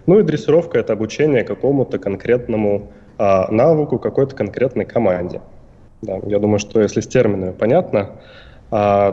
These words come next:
тогда на ваш вопрос, отвечая, а, когда это можно делать самому, а когда только с профессионалом. Ну, смотрите, если нет каких-то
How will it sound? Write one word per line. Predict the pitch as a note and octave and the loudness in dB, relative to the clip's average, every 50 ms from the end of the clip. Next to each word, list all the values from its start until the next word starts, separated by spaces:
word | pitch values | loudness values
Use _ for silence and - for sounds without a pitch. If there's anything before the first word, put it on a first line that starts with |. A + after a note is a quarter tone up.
| G2+ - | 0 -2
тогда | G#2+ G2+ G#2+ A2+ C#3+ E3+ F3 D#3+ | -4 -2 2 2 4 4 4 2
на | - A#2 A#2+ | 0 0 0
ваш | B2 C3+ C3 - - | 0 0 0 -2 -4
вопрос, | A2+ A2 - C3 D3+ E3+ E3 - - - | -6 -2 0 2 2 2 2 -2 -6 -8
отвечая, | B2 - - A#2 A2 A2 - B2+ C#3 D3 C#3 C3 A#2 G#2+ A2 - - | -8 -6 -4 -6 -6 -4 0 0 2 2 2 2 2 2 0 -2 -2
а, | C3 A2 G#2+ G#2+ G#2 - - - - - | -2 0 2 2 0 0 -4 -10 -12 -8
когда | - B2+ A#2 B2 C3 B2+ | -6 -4 0 2 2 2
это | A#2+ - A#2+ | 2 2 0
можно | A#2+ A#2+ A2+ A2+ | 0 0 0 0
делать | A#2 B2 A#2 A2+ - | 0 0 0 0 -2
самому, | - - A#2 B2+ D3 F3 G#3 A3 - | -4 -2 0 0 2 2 2 2 2
а | B2+ A#2 | 0 -2
когда | - A#2+ G#2+ - B2 C#3 D3+ D3 | -2 -2 -4 -2 0 0 0 0
только | D3+ - C3 C3 C3 - A#2 | 2 0 0 0 -2 -4 -6
с | - | -6
профессионалом. | - - A#2 G#2+ - - - G#2+ G#2 G2+ F#2+ F2+ F2 E2 - - - - - - - - - | -4 -4 -4 -4 -4 -4 -2 -2 0 0 0 0 -2 -4 -8 -10 -14 -16 -18 -20 -20 -6 0
Ну, | - D#3 G3 F#3+ - - - | 2 2 2 2 0 -6 -6
смотрите, | - C3 C#3 C#3 - B2 G#2 F#2 - G#2+ G#2 | -2 -2 -2 0 -2 -2 -4 -4 -4 -2 0
если | C#3 F3 - - D#3 D3 C#3 C#3+ - | 0 0 0 -2 -2 0 0 0 0
нет | C3+ B2 C3+ C3+ B2+ - | 0 2 2 2 0 -2
каких-то | - A#2+ - B2 B2 B2 - - - A2+ G#2+ G2+ - - - | -4 -6 -2 -2 -2 -4 -4 -2 0 0 0 0 -2 -6 -12